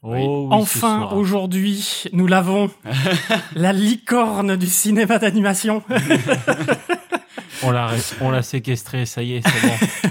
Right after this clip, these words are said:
Speaker 3: <laughs> Nous avons enfin réussi à mettre la main sur Olivier Pinol.
Speaker 2: Oui.
Speaker 3: Oui.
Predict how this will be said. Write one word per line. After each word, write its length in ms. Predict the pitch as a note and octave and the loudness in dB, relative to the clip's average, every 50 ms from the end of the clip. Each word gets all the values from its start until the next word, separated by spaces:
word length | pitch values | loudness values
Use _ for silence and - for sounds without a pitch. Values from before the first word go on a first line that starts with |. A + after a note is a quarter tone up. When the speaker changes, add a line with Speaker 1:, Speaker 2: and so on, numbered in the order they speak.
| - - | -2 -4
Speaker 3:
<laughs> 180 | A#3+ F3+ F3+ | -2 2 2
Nous 160 | B3+ A#3+ G#3+ A3+ | 2 2 2 2
avons 260 | A3 G#3+ G#3 A3 A3 | 2 2 2 2 2
enfin 440 | A3 G#3+ G#3 - - A#3+ A#3 A#3 G#3+ | 2 2 0 0 0 2 2 2 2
réussi 520 | E3 F#3+ G#3 G3 F#3+ F#3 - - G#3 G#3+ | 0 0 0 -2 -2 -6 -8 -6 -4 -2
à 60 | F3 E3 | -2 0
mettre 280 | F3+ F3 F3 - E3+ | 0 -2 -2 -4 -2
la 120 | E3 E3+ E3 | -2 0 0
main 240 | E3 F#3 A#3+ B3+ A#3 | 2 2 2 2 0
sur 180 | - - F#3 | -2 -4 -4
Olivier 320 | F#3 G3 G3+ G3 G#3+ C4+ C#4 | -4 -2 -2 -4 -4 -6 -6
Pinol. 500 | C4+ - C#4+ D#4+ F#4 F4+ E4+ C4+ G3+ - - - - - - - - - - - - | -6 -2 0 0 2 2 0 -4 -8 -12 -12 -16 -18 -18 -20 -20 -18 -16 -16 -14 -6
Speaker 2:
Oui. 40 | - | -2
Speaker 3:
Oui. 360 | F3 F3 B3+ F4 E4 B3+ A3+ | 0 4 4 4 2 2 -2